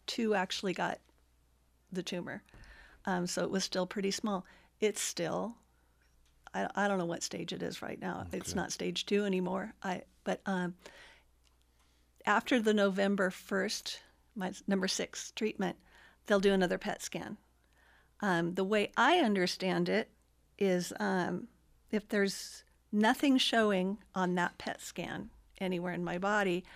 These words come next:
Speaker 1: I will continue to get the two immunotherapy drugs twenty-one days apart, up to seventeen treatments.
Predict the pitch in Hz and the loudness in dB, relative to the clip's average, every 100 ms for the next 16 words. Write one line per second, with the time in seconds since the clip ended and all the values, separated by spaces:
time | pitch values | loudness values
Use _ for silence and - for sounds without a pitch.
0 | - - - - 185 185 185 214 196 - | -20 -20 -20 -2 0 2 0 0 0 2
1 | 220 220 214 185 - 196 - 208 190 185 | 2 2 2 0 0 -4 0 2 4 4
2 | 175 190 202 185 175 190 190 190 165 185 | 2 0 0 0 0 -2 -4 -2 -2 -2
3 | - - - 185 180 185 185 190 202 202 | -6 -8 -4 -2 0 0 0 0 -2 -4
4 | 190 185 - - - 220 - - 254 - | 0 0 -4 -18 -2 -2 -2 -2 0 2
5 | 214 202 202 - 190 - 180 - 180 - | 2 2 -2 0 0 0 -4 -4 -6 -8